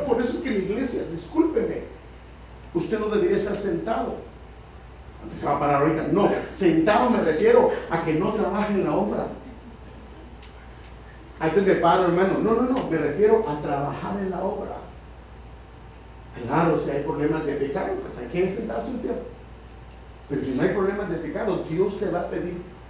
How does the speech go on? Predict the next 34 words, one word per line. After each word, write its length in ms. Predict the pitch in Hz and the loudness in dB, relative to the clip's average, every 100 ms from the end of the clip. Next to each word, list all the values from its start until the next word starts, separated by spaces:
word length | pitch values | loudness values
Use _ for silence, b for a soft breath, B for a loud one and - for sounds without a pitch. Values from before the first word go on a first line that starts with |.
| 156 | -4
cuentas 480 | 165 202 202 190 160 | -2 -2 -4 -6 -6
de 80 | 151 | -6
lo 120 | 123 127 | -6 -6
que 160 | 123 | -6
Dios 200 | 147 151 | -6 -6
te 80 | 165 | -8
dio. 1600 | 151 170 170 - - - - - - - - - - - - 175 | -10 -8 -10 -12 -18 -20 -20 -18 -18 -18 -18 -18 -18 -16 -8 -4
Y 20 | 151 | -2
por 240 | 170 151 160 | 0 4 4
eso 300 | 220 - - | 4 2 -2
el 40 | |
Señor 360 | - 143 170 175 | -2 -2 -2 -2
te 80 | |
puso 320 | - 165 160 175 | -2 -2 -2 -2
en 100 | 151 | -2
una 240 | 165 160 | -2 -2
congregación. 680 | 160 135 131 127 - 185 165 - - - - - - - - - - - - - - - - - - - - - - - - | -6 -6 -6 -8 -8 -10 -10 -12 -16 -18 -18 -18 -18 -18 -18 -18 -18 -18 -18 -18 -20 -20 -20 -18 -18 -18 -18 -18 -18 -18 -10
Si 140 | - | 2
la 140 | 165 156 | 4 6
gente 300 | 185 - 214 | 6 6 4
no 80 | 202 | 4
se 200 | 208 - | 2 4
congrega, 500 | 160 165 208 - - - | 2 2 2 0 -4 -6
¿cómo 320 | 170 196 190 - | 0 2 2 0
puede 220 | 208 202 | 2 2
decir 240 | - 190 | 0 -2
al 80 | 190 | -4
Señor 260 | 160 156 175 | -2 0 0
un 120 | 180 | -2
día, 420 | 190 190 - - - | 0 0 0 -6 -4
"Señor, 360 | 160 170 175 | 0 2 2
yo 140 | 185 185 | 2 2
hice 200 | 185 185 | 0 -2
esto 160 | 202 | -2